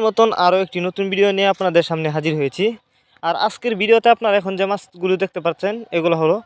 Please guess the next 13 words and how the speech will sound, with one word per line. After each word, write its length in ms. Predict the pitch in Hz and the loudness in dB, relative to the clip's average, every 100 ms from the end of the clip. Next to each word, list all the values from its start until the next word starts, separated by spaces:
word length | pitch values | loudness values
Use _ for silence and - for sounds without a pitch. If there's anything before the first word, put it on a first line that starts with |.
| _ _ _ _ - | _ _ _ _ -2
থাই 180 | 185 180 | 0 2
পুঁটি 180 | 190 165 151 | -2 -2 -4
মাছের 220 | 147 131 | -4 -6
পোনা। 160 | 135 156 202 _ _ _ _ _ - - | -6 -8 -12 _ _ _ _ _ -16 -4
ভিউয়ার্স, 280 | 185 254 - 220 | 2 2 2 -4
আপনারা 380 | 220 247 233 208 | -4 0 4 6
যারা 140 | 208 208 208 | 4 4 0
পুঁটি 200 | 247 220 | -2 0
মাছ 120 | 214 - | 0 0
চাষ 120 | 190 - | -6 -4
করতে 160 | 202 220 | -4 -4
আগ্রহী, 280 | 208 220 208 214 | 0 2 2 4
তাদের 200 | 185 175 | 2 2